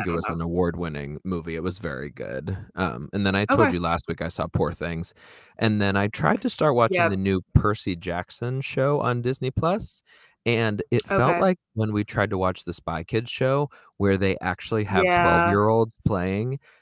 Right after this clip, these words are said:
Speaker 2: and it's kind of like, "Mm, why ca-, let's go
Speaker 1: Ye-
Speaker 2: back to when twelve-year-olds were played by sixteen-year-olds," 'cause that felt, like, a little bit better
Speaker 1: A
Speaker 2: than me watching, like, a
Speaker 1: little.
Speaker 2: baby show, yeah.
Speaker 1: Yep.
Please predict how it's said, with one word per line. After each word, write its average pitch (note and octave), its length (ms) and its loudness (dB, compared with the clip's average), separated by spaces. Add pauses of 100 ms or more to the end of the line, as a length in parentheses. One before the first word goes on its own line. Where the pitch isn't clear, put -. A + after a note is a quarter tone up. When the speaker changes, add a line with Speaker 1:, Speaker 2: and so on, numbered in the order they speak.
(120)
Speaker 2:
and G2+ 180 0
it's F2+ 220 -4
kind A2 260 -2
of A2 140 -4
like, F2+ 360 0 (140)
"Mm, A3 600 -4
why B2 220 2
ca-, - 160 -10 (100)
let's C#3 220 -2
go B3 160 0
Speaker 1:
Ye- G#3+ 80 0
Speaker 2:
back B2 160 -2
to A#2 80 -4
when G2+ 240 0
twelve-year-olds F#2 500 2
were F#2+ 80 0 (100)
played F2 200 -2
by E2 100 -2
sixteen-year-olds," F#2+ 840 -2
'cause F#2+ 180 -6
that F2+ 180 -4
felt, F#2 180 -2
like, E2+ 160 -6
a D2+ 60 -10
little F2 300 -4
bit A2+ 220 0 (160)
better A#2 300 2 (100)
Speaker 1:
A - 20 2
Speaker 2:
than G#2 60 4
me G2+ 120 4
watching, F3+ 360 2
like, F3 220 0
a F3 80 0
Speaker 1:
little. E3+ 240 -4
Speaker 2:
baby E2+ 380 -2
show, E2 580 -2
yeah. A#2+ 380 -12 (1080)
Speaker 1:
Yep. - 400 -2